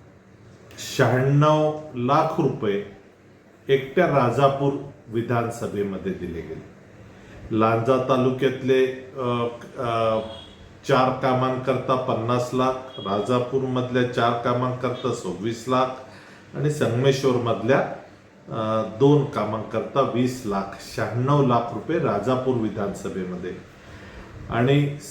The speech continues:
संगमेश्वर तालुक्यातल्या दोन कामं जी चिपळूण विधानसभेत आहेत, त्या चिपळूण विधानसभेमध्ये पंधरा लाखाची प्रशासकीय मान्यता दिली गेली. अन्य तीन मतदारसंघातलं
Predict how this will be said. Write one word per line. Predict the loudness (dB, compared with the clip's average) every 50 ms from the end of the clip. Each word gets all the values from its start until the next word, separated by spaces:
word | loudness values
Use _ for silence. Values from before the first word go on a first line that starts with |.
| 0
संगमेश्वर | 0 2 2 2 2 2 2 2 2 2 0 0 0 0 2
तालुक्यातल्या | 2 2 4 4 2 0 0 0 0 0 0 -2 -2 0 2 2 2 0 -2 -6 -10 -10 -2 4
दोन | 6 6 6 4 2 -2
कामं | 0 2 2 2 2 0 -2 -4 -4
जी | -4 -6
चिपळूण | -6 -4 -6 -6 -4 -2 -2 0 2
विधानसभेत | 2 2 2 2 2 0 0 -2 -4 -4 -2 0 0 0 0 -2
आहेत, | -4 -4 -4 -6 -12 -14 -16 -18 -18 -20 -20 -16 -4 -2
त्या | 0 0 0 0
चिपळूण | 0 0 0 2 4 4 6 6
विधानसभेमध्ये | 6 6 4 4 4 4 4 4 2 0 0 0 0 0 2 0 0 0 0 -2 -4 -4 -4 0 4 4 4 4 2 -4 -8 -12 -16 -18 -18 -18 -18 -18 -18 -18 -18 -16 -6 2
पंधरा | 4 4 4 6 6 6 6 6
लाखाची | 6 4 2 0 0 0 0 0 2 2 0
प्रशासकीय | 0 2 -2 -2 -2 -2 -2 -2 -2 -4 -6 -6 -4 -2 -2 -2
मान्यता | 0 -2 -4 -4 -4 -6 -6 -4 -2 -4 -4
दिली | -2 -4 -4 -6 -6
गेली. | -6 -6 -6 -6 -6 -6 -10 -10 -12 -14 -16 -16 -16 -16 -16 -16 -14 -10 -4
अन्य | 0 4 4 6 6 6 4
तीन | 2 0 -6 -2 4 6 6 6 8 6
मतदारसंघातलं | 4 4 4 2 0 0 2 4 6 6 6 4 2 0 -2 -2 -2 -2 -2 -2 -2 -2 -6 -6 -6 -6 -6